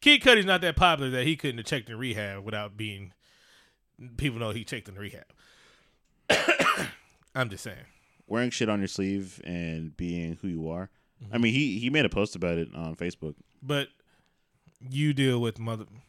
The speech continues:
Speaker 1: you deal with motherfucker that posts everything on fucking Facebook, and that's not a good look, son.
Speaker 2: Um,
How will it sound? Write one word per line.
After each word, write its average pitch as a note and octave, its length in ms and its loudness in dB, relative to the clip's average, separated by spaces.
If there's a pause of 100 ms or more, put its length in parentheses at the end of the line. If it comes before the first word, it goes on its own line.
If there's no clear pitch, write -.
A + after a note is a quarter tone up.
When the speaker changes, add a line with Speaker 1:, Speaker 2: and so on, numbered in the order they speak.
(140)
Speaker 1:
you C#3 260 2
deal A#2 200 -4
with A2 80 -8
motherfucker A2 460 -10
that G#2 140 -14
posts G#2 280 -8
everything G#2 420 -10
on G2 80 -14
fucking F#2+ 240 -16
Facebook, F#2+ 420 -16 (420)
and G#2+ 200 -6
that's G#2+ 200 -8
not G2+ 300 -10 (100)
a G2+ 60 -14
good F#2+ 200 -14
look, G2 200 -20
son. - 240 -20 (1080)
Speaker 2:
Um, A#2 640 0